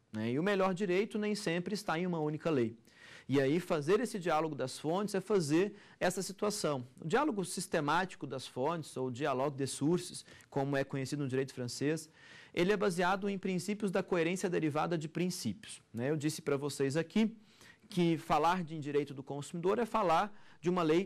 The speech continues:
principiológica, e que os princípios, eles são dotados de generalidade e abstração. Entre princípios, não existem antinomias, né? O que que é uma antinomia? Anti, contra, anomia, norma são normas ou são leis, são regras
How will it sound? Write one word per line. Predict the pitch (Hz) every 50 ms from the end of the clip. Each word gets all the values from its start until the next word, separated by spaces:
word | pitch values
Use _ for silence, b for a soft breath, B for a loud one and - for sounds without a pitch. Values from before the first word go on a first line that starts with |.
| 185 - -
principiológica, | - 190 220 240 - - 220 185 - 226 208 156 120 - - - - - - - - - -
e | -
que | 120 - 165
os | 165 -
princípios, | - 214 226 220 - - 220 208 - 262 214 - - B B B B
eles | B 165 175 175
são | - 180 170
dotados | 170 170 170 - - 156 156 165 175 175 190
de | 175
generalidade | 165 165 160 160 156 151 151 139 131 127 127 131 147 147 156
e |
abstração. | 156 156 160 156 - 165 170 151 - - 98 90 101 - _ _ _ _ _ _ B B B B B B B B B
Entre | - 247 330 302 - 240
princípios, | 180 185 165 156 147 - - 220 196 160 135 123 117 - - - - _ _ -
não | 165 175 202 208
existem | 202 165 151 185 190 - - 208
antinomias, | 185 - - 185 185 202 196 175 175 170 143 123 104 - - - - _ _ _ _ -
né? | - 110 120
O | 120
que | - 190
que | - 226
é |
uma | 214 208 202
antinomia? | 190 - - 196 190 196 180 151 139 127 120 120 117 117 -
Anti, | 156 160 165 170 165 - 208
contra, | 196 - - 196 190 214 233 - - 254
anomia, | 220 190 175 160 156 151 151 170 202
norma | 202 180 170 185 226 220 233 226
são | 226 - 233 247
normas | 233 185 170 175 196 220 240 208 180
ou | 185
são | 175 - 190 196 196
leis, | 175 151 156 180 214 190
são | - - 208
regras | 196 170 143 147 151 165 214 196 -